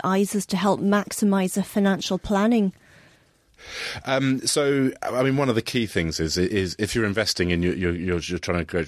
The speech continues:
Speaker 2: go for growth, that, you know, you don't pay capital gains tax on, on, on the gains made. So it helps you sort of boost your returns. Uh, if you're looking, um, sort of longer term, and I, I sort of suggest everyone tries to do this, and, and you're looking, it, it does have benefits for retirement.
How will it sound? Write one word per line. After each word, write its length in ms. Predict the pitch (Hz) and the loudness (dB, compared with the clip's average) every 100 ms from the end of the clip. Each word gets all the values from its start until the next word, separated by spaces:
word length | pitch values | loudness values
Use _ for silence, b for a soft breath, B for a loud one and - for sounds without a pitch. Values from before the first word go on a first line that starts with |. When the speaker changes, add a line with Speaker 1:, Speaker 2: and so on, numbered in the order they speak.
| - | -2
Speaker 2:
go 120 | 87 | -4
for 120 | - | -4
growth, 460 | - 101 82 80 - | -4 -2 -2 -4 -10
that, 100 | - - | -12 -8
you 80 | |
know, 80 | 80 | -6
you 200 | 78 87 | -6 -6
don't 240 | 80 87 - | -4 -6 -4
pay 120 | 95 | -6
capital 300 | 87 78 78 | -6 -6 -2
gains 240 | 78 76 | -2 -2
tax 260 | - - - | -4 -6 -4
on, 200 | 71 71 | -6 -4
on, 220 | 78 73 | -4 -4
on 160 | 73 78 | -2 -2
the 80 | 73 | -2
gains 380 | 78 78 69 80 | 0 0 -2 -4
made. 320 | 73 69 67 | -4 -6 -4
So 100 | 80 | -4
it 80 | 71 | -2
helps 260 | 87 - | -4 -4
you 140 | 78 69 | -8 -8
sort 160 | - 71 | -6 -6
of 80 | - | -4
boost 240 | 76 - | -4 -4
your 80 | 69 | -6
returns. 580 | 67 78 73 65 64 - B B B - | -4 -2 -2 -2 -4 -6 B B B -8
Uh, 320 | 78 80 78 - | -4 -2 -2 -2
if 240 | 98 - | -4 -2
you're 240 | 92 87 | 0 0
looking, 600 | 92 101 - 95 87 85 - 82 | 0 -2 -2 0 0 -2 -4 -4
um, 540 | 82 80 80 80 76 - | -4 -2 -2 -4 -6 -4
sort 160 | - | -4
of 60 | 82 | 0
longer 240 | 107 117 95 | 0 0 -2
term, 340 | 82 87 101 | 0 2 2
and 100 | 78 | 2
I, 200 | 80 78 | 0 0
I 20 | |
sort 180 | 78 76 | -2 -2
of 60 | 73 | -2
suggest 320 | 76 76 - | 0 0 0
everyone 260 | 73 73 | -2 -4
tries 260 | 73 80 73 | 0 0 0
to 60 | 76 | 0
do 220 | 87 85 | 2 2
this, 300 | 71 85 - | 2 0 0
and, 140 | 76 - | 0 -2
and 160 | 82 | -2
you're 80 | 78 | 0
looking, 300 | 87 - 76 B B B | 0 -2 -6 B B B
it, 200 | 98 67 - | -4 -4 -6
it 200 | 92 - | -8 -4
does 200 | 104 101 | -4 -2
have 160 | 87 | -2
benefits 420 | 92 85 - - | -2 -2 -2 -4
for 180 | - 78 | -2 -2
retirement. 540 | 73 - 98 78 64 | -4 -4 -2 -2 -4